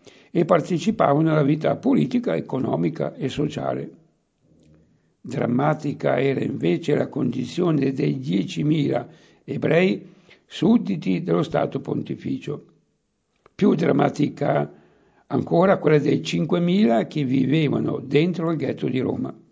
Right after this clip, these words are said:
Le disposizioni medievali di cui abbiamo parlato prima, beh, riguardavano evidentemente tutti gli ebrei, ma quelli di Bologna,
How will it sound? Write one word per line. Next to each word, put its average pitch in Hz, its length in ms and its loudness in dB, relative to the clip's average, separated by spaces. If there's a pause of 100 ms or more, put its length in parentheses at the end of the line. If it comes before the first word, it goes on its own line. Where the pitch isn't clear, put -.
(1400)
Le 185 120 4
disposizioni 185 920 2
medievali 131 760 2
di 123 100 -4
cui 143 240 0
abbiamo 127 300 0
parlato 135 480 0
prima, 143 460 0 (720)
beh, 214 160 4
riguardavano 185 680 4
evidentemente 143 960 0
tutti 196 420 0
gli 123 100 -4
ebrei, 117 480 -2 (800)
ma 143 180 0
quelli 156 260 2
di 180 80 0
Bologna, 147 560 2